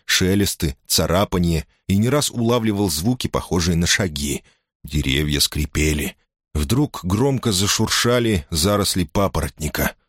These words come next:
"Мы что, не..." начал я, но брат с сестрой меня перебили. "Всего лишь животные", — сказал Джошуа. "Не отставайте", — сказала Джулия. "И тогда вам ничего не грозит".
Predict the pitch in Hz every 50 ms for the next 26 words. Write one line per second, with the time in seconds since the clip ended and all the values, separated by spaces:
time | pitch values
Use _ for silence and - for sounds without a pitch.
0 | _ _ _ _ _ _ _ _ _ _ _ _ _ _ _ - 76 80 85 85
1 | - - - - - 101 101 95 90 85 87 92 101 101 101 196 196 190 - _
2 | _ _ _ _ _ - 87 92 92 85 - 92 87 82 82 92 120 147 135 -
3 | _ _ _ - 104 120 107 92 139 160 156 - - - - 131 - - - 120
4 | 120 113 98 90 92 98 90 - 113 101 101 87 76 82 80 73 69 71 - -
5 | - _ _ _ _ _ _ _ _ _ _ _ _ _ _ _ _ _ _ _
6 | - - - 117 123 135 147 147 147 135 - - - - 78 90 120 113 95 104
7 | 127 135 127 - 87 82 76 69 65 - _ _ _ - - - 85 78 71 78
8 | 73 76 71 67 78 76 78 73 - - - - 69 67 - - _ _ _ _
9 | _ _ _ _ _ _ _ _ _ - 165 185 190 - - - 190 202 208 214
10 | 202 147 - - 82 73 - _ _ _ _ - - - - 87 78 78 82 78
11 | 73 76 73 73 76 80 82 82 76 71 69 69 67 67 - - _ _ _ _
12 | _ _ _ - 127 135 - 175 165 165 196 202 190 196 165 147 143 139 - -
13 | 147 131 156 165 175 165 139 151 165 165 135 - 85 87 92 - - -